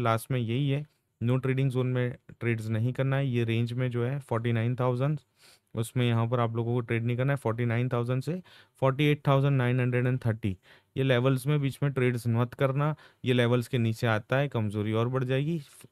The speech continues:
यहाँ पर फ़ोर्टी एट थाउजेंड एट हंड्रेड से कमज़ोरी बढ़ना स्टार्ट हो जाएगी, तो फिर ये ना हो जाए कि आप लोगों से मूवमेंट मिस हो गया, ठीक है। लेवल्स टूटते जाए, आप लोग को यहाँ पर इंडिकेशन मार्केट देते रहेगा कि यहाँ से मैं और कमज़ोर हो रहा हूँ,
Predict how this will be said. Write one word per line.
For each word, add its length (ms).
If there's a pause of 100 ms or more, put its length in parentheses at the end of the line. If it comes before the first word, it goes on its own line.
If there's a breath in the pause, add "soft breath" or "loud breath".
यहाँ 240
पर 140
फ़ोर्टी 280
एट 180
थाउजेंड 440
एट 220
हंड्रेड 440 (400 loud breath)
से 140
कमज़ोरी 520
बढ़ना 340
स्टार्ट 320
हो 200
जाएगी, 300
तो 140
फिर 180
ये 160
ना 80
हो 140
जाए 100
कि 60
आप 160
लोगों 200
से 200 (300 loud breath)
मूवमेंट 380
मिस 260
हो 100
गया, 180
ठीक 160
है। 120
लेवल्स 400
टूटते 320
जाए, 280
आप 200
लोग 180
को 100
यहाँ 300
पर 240 (280 loud breath)
इंडिकेशन 540
मार्केट 420
देते 260
रहेगा 360
कि 160
यहाँ 300
से 120
मैं 140
और 220
कमज़ोर 680
हो 160
रहा 120
हूँ, 180